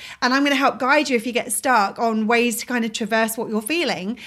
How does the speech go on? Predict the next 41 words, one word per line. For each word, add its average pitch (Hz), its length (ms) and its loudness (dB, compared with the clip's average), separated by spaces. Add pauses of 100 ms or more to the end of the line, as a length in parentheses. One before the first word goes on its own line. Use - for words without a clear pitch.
(280)
um, 233 260 4
and 226 140 -2
to 247 60 -2
process 349 500 2
how 208 120 -2
you're 190 140 -2
feeling," 175 460 -4 (320)
most 302 280 0
people 359 220 0
are 294 60 0
really 240 260 2
scared 302 380 0
of 202 80 -4
it. - 160 -8 (380)
So 233 540 -2
when 277 280 0
you 370 100 0
get 330 160 0
the 262 100 -4
alternative 285 600 -2
option, 196 640 -6
which 240 300 -2
is 214 400 4 (140)
to 277 180 0
feel 349 280 0
something 226 640 -2 (720)
one 277 340 2
step - 300 -2
removed, 214 520 -2
like, 208 200 -4
where 233 120 2
you're 220 80 4
watching 269 480 0
something 320 300 -2
on 285 100 0
a 269 40 -2
screen, 214 320 -4
it's 175 120 -8
about 185 200 -4
somebody 277 500 0
else 285 340 2